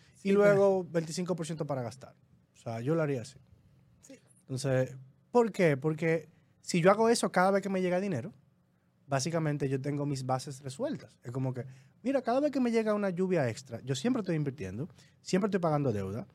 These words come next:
Speaker 2: siempre estoy ahorrando y siempre estoy gastando. ¿Qué más tú quieres?
Speaker 1: Eso es lo que se supone que se haga con el dinero, ¿verdad?
Speaker 2: Claro.
Speaker 1: <laughs>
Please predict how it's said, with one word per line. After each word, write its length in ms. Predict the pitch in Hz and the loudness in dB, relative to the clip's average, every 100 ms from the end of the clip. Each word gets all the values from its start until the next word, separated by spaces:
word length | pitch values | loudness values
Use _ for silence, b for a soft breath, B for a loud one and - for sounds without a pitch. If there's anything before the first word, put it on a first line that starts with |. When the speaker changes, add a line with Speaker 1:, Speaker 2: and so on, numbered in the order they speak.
| _ - | _ -4
Speaker 2:
siempre 260 | - 180 | 0 2
estoy 120 | 180 180 | 4 2
ahorrando 460 | 165 226 254 247 160 | 2 2 0 -4 -6
y 60 | |
siempre 200 | 147 147 | -6 -4
estoy 120 | 147 | -2
gastando. 460 | 131 127 92 95 120 _ _ _ _ _ _ | -4 -4 -10 -12 -16 _ _ _ _ _ _
¿Qué 100 | 202 | -4
más 120 | 175 | -4
tú 120 | 139 | -4
quieres? 240 | 117 90 - _ _ _ _ _ _ _ _ _ _ _ | -10 -16 -20 _ _ _ _ _ _ _ _ _ _ _
Speaker 1:
Eso 100 | 240 | -8
es 100 | 220 | -6
lo 100 | 185 | -2
que 80 | 175 | -2
se 80 | |
supone 280 | 170 170 170 | -4 -10 -12
que 80 | 165 | -8
se 80 | 175 | -8
haga 120 | 165 | -10
con 120 | 170 | -14
el 40 | 170 | -18
dinero, 220 | 220 247 269 | -16 -16 -16
¿verdad? 240 | 226 165 - | -18 -20 -12
Speaker 2:
Claro. 240 | - 156 | -10 -8
Speaker 1:
<laughs> 60 | 269 | 2